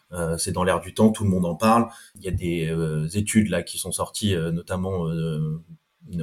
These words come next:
aux É-, en, en Angleterre, pardon, au bout d'un an d'expérience, et, euh, bah, euh, tout le monde en parle. Est-ce que c'est bien, est-ce que c'est pas bien,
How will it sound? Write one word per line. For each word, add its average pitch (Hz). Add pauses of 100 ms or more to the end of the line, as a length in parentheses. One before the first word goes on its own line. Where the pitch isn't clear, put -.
aux 95
É-, 95
en, 92
en 85
Angleterre, 95
pardon, 90 (380)
au 101
bout 98
d'un 101
an 98
d'expérience, 110
et, 107
euh, 85
bah, 90
euh, 85 (540)
tout 117
le 113
monde 117
en 87
parle. 127
Est-ce 95
que 110
c'est 101
bien, 117
est-ce 113
que -
c'est 87
pas 85
bien, 104